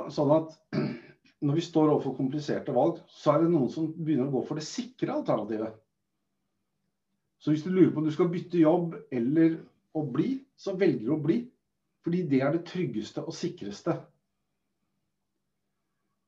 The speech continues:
Og innimellom så er det jo sånn at selv om den ene alternativet har høyere lønn, så er det ikke sikkert at det gjør at det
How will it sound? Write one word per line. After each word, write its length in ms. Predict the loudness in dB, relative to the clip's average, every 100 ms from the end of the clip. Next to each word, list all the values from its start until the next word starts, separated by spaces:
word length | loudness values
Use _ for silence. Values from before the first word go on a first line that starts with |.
| _ _ 2
Og 360 | 6 6 4 -8 _ _ _ _ -2
innimellom 400 | 2 4 4 4
så 100 | 6
er 60 | 6
det 60 | 6
jo 60 |
sånn 120 | 4 2
at 80 | 0
selv 260 | 0 2 2
om 100 | 2 -2 -10 _ 2
den 220 | 2 2 2
ene 220 | 2 2
alternativet 480 | 0 0 0 4 4
har 160 | 6
høyere 340 | 4 4 2 2
lønn, 280 | 2 4 4 0 -6 _ _ 0
så 120 | 2
er 60 | 2
det 60 |
ikke 140 | 0 -4
sikkert 320 | -6 -4 -4
at 100 | -4 -2
det 260 | 0 2 0 -2 -14 _ _ -10
gjør 340 | -2 0 2 0
at 200 | -2 -6
det 100 | -2